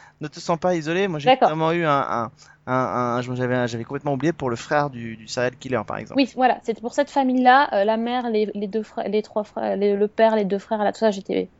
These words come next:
Speaker 2: je savais plus du tout, du tout. Euh, bref. Euh,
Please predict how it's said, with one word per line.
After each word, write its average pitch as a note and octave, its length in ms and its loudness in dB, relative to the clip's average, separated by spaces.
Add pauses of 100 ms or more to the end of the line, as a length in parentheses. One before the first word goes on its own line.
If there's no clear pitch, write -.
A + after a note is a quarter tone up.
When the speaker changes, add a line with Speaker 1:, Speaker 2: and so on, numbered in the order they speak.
(200)
Speaker 2:
je - 140 -6
savais F#3+ 240 0
plus A3 220 0
du G#3 180 2
tout, B3 160 2
du A3 140 2
tout. - 160 -2 (640)
Euh, F#3 680 6 (140)
bref. G3 200 -2 (480)
Euh, G3 600 6